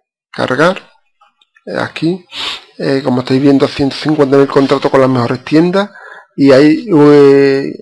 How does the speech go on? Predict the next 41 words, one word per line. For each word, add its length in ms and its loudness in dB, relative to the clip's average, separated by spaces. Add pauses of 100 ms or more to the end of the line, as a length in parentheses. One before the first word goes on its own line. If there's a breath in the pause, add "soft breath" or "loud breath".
es 220 4
difícil 360 0
no 100 2
encontrar 360 -2
la 60 -6
tienda 240 -4
que 60 -8
estáis 240 -8
buscando. 480 -12 (340 soft breath)
Y 80 2
os 120 2
va 60 4
a 40 0
costar 280 -2
igual 480 0
y 120 -4
aparte 340 -2
os 80 0
van 160 2
a 20 0
hacer 220 -4
un 100 0
descuento. 500 -10 (520 loud breath)
Aquí, 280 -4
por 140 0
ejemplo, 380 -2
son 240 -4
las 120 0
ofertas 440 -4
para, 600 -6 (440 soft breath)
eh, 680 -4 (960)
eh, 220 0
ganar 280 2
dinero, 460 2
apuestas. 760 -2 (320 loud breath)
Le 100 -2
damos, 300 2
por 140 -2
ejemplo, 420 -4 (1400)
en 120 0
apuestas. 640 0